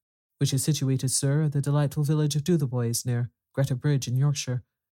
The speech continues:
where youth are boarded, clothed, booked, washed, furnished with pocket money." "Yes, we all know about that, sir," interrupted Ralph testily. "It's in the advertisement." "You're very right, sir. It is in the advertisement," replied Squeers.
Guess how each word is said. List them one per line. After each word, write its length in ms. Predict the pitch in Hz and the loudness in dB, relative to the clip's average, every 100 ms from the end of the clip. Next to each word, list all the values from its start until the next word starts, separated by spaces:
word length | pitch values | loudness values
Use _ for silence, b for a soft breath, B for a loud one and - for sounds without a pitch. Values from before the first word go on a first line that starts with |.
| _ _ _ _ _ | _ _ _ _ _
where 100 | 165 | 4
youth 260 | 170 185 180 | 6 4 2
are 60 | |
boarded, 460 | 165 170 151 120 117 _ | 0 2 2 2 -4 _
clothed, 500 | - 147 127 117 - - _ _ _ | 0 2 2 -2 -12 -20 _ _ _
booked, 320 | 156 156 - 143 | -2 -2 -8 -2
washed, 360 | 139 131 - _ _ _ | 0 -2 -8 _ _ _
furnished 360 | - 190 170 139 | -2 2 2 2
with 120 | 131 | -4
pocket 280 | - 135 151 | -4 -4 -2
money." 300 | 135 127 123 _ _ _ _ _ _ - | -2 -2 -4 _ _ _ _ _ _ 0
"Yes, 320 | 143 - - _ - | 0 0 -6 _ 0
we 160 | 170 | 4
all 120 | 156 | 4
know 120 | 135 123 | 4 2
about 240 | 113 113 | -2 -4
that, 160 | 113 - | -4 -4
sir," 320 | - 117 110 _ _ | -2 -2 -4 _ _
interrupted 420 | 123 127 117 123 | -6 -4 -4 -4
Ralph 240 | 127 120 117 | -2 -4 -4
testily. 600 | - 120 - 120 120 117 _ _ - | -6 -6 -6 -4 -4 -6 _ _ -4
"It's 140 | 151 | 2
in 80 | 147 | 4
the 120 | 127 | 4
advertisement." 580 | 117 117 113 - 117 - _ _ _ _ _ _ _ _ - | 0 -4 -4 -6 -8 -8 _ _ _ _ _ _ _ _ 0
"You're 120 | 170 | 2
very 200 | 165 147 | 4 2
right, 220 | 123 117 | 2 -2
sir. 260 | - 117 113 _ _ _ | -2 -4 -6 _ _ _
It 140 | 156 | -2
is 340 | 120 135 120 - | 0 -2 -2 -8
in 80 | 143 | -6
the 100 | 127 | -4
advertisement," 540 | 117 117 117 - 117 - _ _ | -2 -4 -6 -6 -8 -8 _ _
replied 280 | 131 131 120 | -6 -4 -4
Squeers. 420 | - 131 120 - | -4 -2 -2 -6